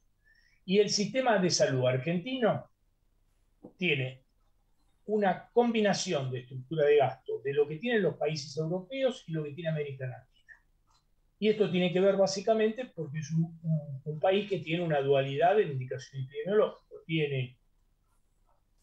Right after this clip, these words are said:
años potenciales de vida perdidos similares, ¿no es cierto?, a,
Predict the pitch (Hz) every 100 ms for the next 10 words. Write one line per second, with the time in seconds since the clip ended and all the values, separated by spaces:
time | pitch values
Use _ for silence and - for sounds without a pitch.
0 | _ _ _ _ _ _ _ _ _ _
1 | _ - 202 196 175 170 175 165 208 196
2 | 180 190 190 175 175 175 202 180 139 -
3 | - _ - 156 143 156 196 185 143 131
4 | - _ _ _ _ _ 127 127 131 180
5 | 175 - 123 - _ 127 123 120 117